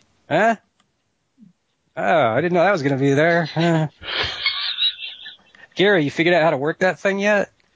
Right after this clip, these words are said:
Uh, it's pretty complex, dude. It's fucking first time machine human race ever seen, made by a highly advanced artificial inte-, wait, hang on, I got it. Yeah.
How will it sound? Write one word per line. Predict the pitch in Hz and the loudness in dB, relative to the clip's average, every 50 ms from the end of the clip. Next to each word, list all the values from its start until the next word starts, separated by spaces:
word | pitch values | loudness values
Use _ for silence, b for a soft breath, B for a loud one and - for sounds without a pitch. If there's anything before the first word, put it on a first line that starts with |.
| _ _ _ _ _ _ _ - | _ _ _ _ _ _ _ -2
Uh, | - 160 160 160 165 | 0 2 4 4 2
it's | 160 - | 0 -2
pretty | - - 294 285 - | -4 -2 -2 -2 0
complex, | - 262 202 147 135 - 202 185 180 - - - | 0 0 0 0 -2 -2 -2 -2 -2 -2 -8 -10
dude. | - 131 127 127 131 135 135 | -8 -6 -4 -2 -4 -4 -6
It's | - | -6
fucking | - - 190 - - - | -6 -4 -4 -4 -6 -6
first | - 160 147 - - - | -4 -2 -2 -2 0 0
time | 147 147 156 151 | 0 0 2 0
machine | 135 - - 117 117 117 117 120 120 117 | -2 -4 -2 -2 0 0 0 0 0 -2
human | 110 127 147 131 123 | -2 -2 0 0 2
race | 120 123 127 135 123 - - | 2 2 2 2 0 0 -2
ever | 104 95 101 | -4 -4 -4
seen, | 101 - - 120 110 107 107 | -4 -4 -2 0 0 0 0
made | 117 120 117 110 | 0 0 0 0
by | 120 110 110 | 0 0 0
a | 107 | 0
highly | 101 139 135 131 131 127 120 110 | 2 2 2 2 2 0 -2 -2
advanced | 107 107 127 123 123 123 123 117 - - - | -2 -2 -2 0 0 0 0 -2 -2 -2 -2
artificial | 127 120 117 117 - - 127 117 - - - 117 | -2 -2 -2 -2 -4 -4 -4 -2 -2 -2 -2 -2
inte-, | 110 - - 131 - | -2 0 0 0 0
wait, | - 175 180 160 | 2 2 2 2
hang | 147 170 165 135 | 2 2 0 0
on, | 127 | 0
I | 123 | 0
got | 120 117 110 110 | 0 0 0 0
it. | 107 - _ _ - | -2 -4 _ _ -4
Yeah. | - 127 107 - | -2 -2 -2 -4